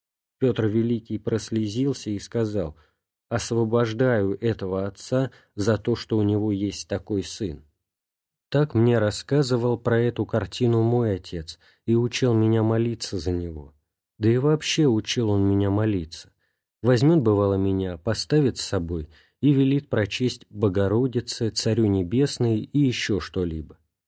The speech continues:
Учил меня читать девяностый псалом, и я его тогда выучил наизусть в один день.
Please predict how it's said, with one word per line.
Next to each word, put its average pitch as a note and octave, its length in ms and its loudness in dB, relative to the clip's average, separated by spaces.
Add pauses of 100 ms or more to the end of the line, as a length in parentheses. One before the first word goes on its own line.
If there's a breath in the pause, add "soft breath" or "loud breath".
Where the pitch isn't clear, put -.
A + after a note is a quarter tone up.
(440)
Учил D3+ 320 2
меня B2+ 320 4
читать A#2+ 400 0
девяностый A2 580 0
псалом, F#2+ 600 -2 (260 soft breath)
и A2+ 80 0
я B2 180 4
его A#2+ 200 2
тогда A#2 360 0
выучил A2+ 480 0
наизусть A2 600 0
в F#2+ 40 -4
один F#2+ 320 0
день. E2 320 -8